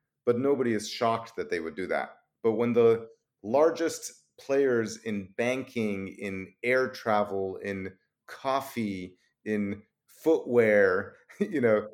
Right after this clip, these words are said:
when you have Nike and Hasbro and U P S and Walgreens, these are the companies you don't expect, or the United States Chamber of Commerce. And,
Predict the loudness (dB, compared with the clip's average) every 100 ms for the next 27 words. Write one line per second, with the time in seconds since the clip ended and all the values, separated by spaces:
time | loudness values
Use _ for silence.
0 | -6 -2 0 0 0 -2 0 2 0 -4
1 | -6 -4 -2 -2 -4 -8 -6 -4 -4 -6
2 | 4 6 8 8 6 0 -4 -6 -8 -6
3 | 0 2 2 0 -8 -8 0 2 2 2
4 | 0 0 -2 -4 -8 -12 -16 _ _ -10
5 | -10 -4 -4 -2 -2 -2 -2 -4 -6 -6
6 | -2 0 -2 -6 -12 -12 -12 -14 -20 _
7 | _ _ -2 0 2 2 0 -4 -6 -6
8 | -6 -6 -2 -4 -4 -6 -6 -10 -12 -14
9 | -16 _ _ -8 -6